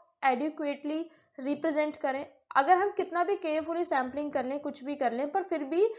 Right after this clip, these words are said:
कई बार चांसेस होते हैं कि कुछ ना कुछ गलती हो जाती है। जो सैंपल होता है, वो approximately बेस्ट मेजर होता है, वो absolutely बेस्ट मेजर नहीं होता है।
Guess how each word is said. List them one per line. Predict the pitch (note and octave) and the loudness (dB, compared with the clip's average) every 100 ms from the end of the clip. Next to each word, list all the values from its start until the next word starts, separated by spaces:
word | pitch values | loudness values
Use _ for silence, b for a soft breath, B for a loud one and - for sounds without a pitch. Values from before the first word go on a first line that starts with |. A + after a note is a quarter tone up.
| B B - | B B 2
कई | D#4+ | 4
बार | E4+ G#4 | 6 4
चांसेस | F#4+ E4 F#4+ G4 | 4 4 2 2
होते | E4 D#4 | 4 4
हैं | F4+ | 0
कि | F#4+ | -2
कुछ | G#4+ F4 F4 | 0 -2 -2
ना | |
कुछ | E4+ F4+ | -2 -2
गलती | C#4 C#4 C4+ | 0 -2 -2
हो | D#4+ C4 | -2 0
जाती | A#3 A3+ - F#3+ | 0 -2 -4 -10
है। | F#3+ | -10
जो | - E4 | -2 0
सैंपल | D#4+ D#4+ C#4 D#4 F#4 | 2 2 4 4 6
होता | F4 F#4 | 6 4
है, | |
वो | G#4 - - | 4 4 4
approximately | D#4 E4+ G4 G4 G#4 G4+ G4+ G4 D#4+ | 4 4 4 4 0 2 2 2 2
बेस्ट | C4 C4 - | 2 0 -2
मेजर | A#3+ A3+ A3 | -4 -4 -2
होता | A3+ G#3 A3+ | -4 -4 -2
है, | |
वो | C#4 - | 0 2
absolutely | - D4 D4 G4+ F#4 F4+ F#4+ F#4+ G4+ | 4 2 2 0 4 4 4 4 4
बेस्ट | D4+ C4+ C4+ | 4 2 0
मेजर | C4 A#3 A3 | -4 -4 -4
नहीं | G#3 F#3+ | -6 -8
होता | F#3+ F#3 | -10 -10
है। | G3+ | -8